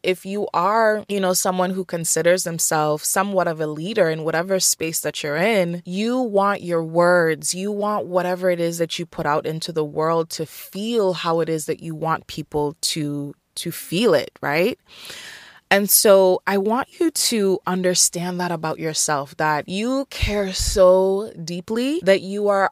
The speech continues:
often waiting for the perfect time and the perfect moment and the perfect tempo so that it feels the most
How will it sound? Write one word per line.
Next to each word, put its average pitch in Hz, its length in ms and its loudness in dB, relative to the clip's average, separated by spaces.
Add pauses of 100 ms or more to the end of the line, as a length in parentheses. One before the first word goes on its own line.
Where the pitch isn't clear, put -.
often 214 600 -4
waiting 175 640 -4
for 160 760 0
the 175 120 2
perfect - 600 -6
time 165 580 -2
and 165 140 -4
the 165 80 -2
perfect 202 500 -6
moment 170 480 -4
and 165 160 -8
the 151 60 -6
perfect - 560 -8
tempo 175 600 -2
so 165 200 -2
that 156 180 0
it 151 120 -4
feels 202 640 -4
the 175 100 0
most 160 320 -6